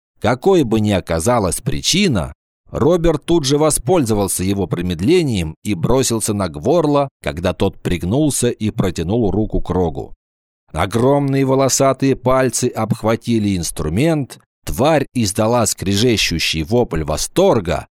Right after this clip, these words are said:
но рядом оказался Вольф и нанес удар, целясь в выпирающее брюхо. Но Гворл быстро поднял нож, и два клинка с лязгом встретились в воздухе.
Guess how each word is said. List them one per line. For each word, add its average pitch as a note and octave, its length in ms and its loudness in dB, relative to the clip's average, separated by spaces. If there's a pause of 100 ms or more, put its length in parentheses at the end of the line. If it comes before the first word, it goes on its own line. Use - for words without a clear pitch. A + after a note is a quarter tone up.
(220)
но G2 220 0
рядом C#3 500 2
оказался A#2+ 720 0
Вольф B2+ 540 0
и C#3+ 100 2
нанес C3 580 0
удар, C3+ 460 2
целясь B2+ 580 0
в D#2 60 -14
выпирающее G#2+ 840 0
брюхо. E2 680 -2 (260)
Но A#2 220 0
Гворл C3+ 480 2
быстро A#2 500 0
поднял D2+ 540 -2
нож, D3 400 0 (220)
и F2 100 -4
два G#2 320 0
клинка B2+ 560 0
с - 160 -2
лязгом F2 560 0
встретились F#2+ 680 -2
в C#2 60 -10
воздухе. C#2 640 -6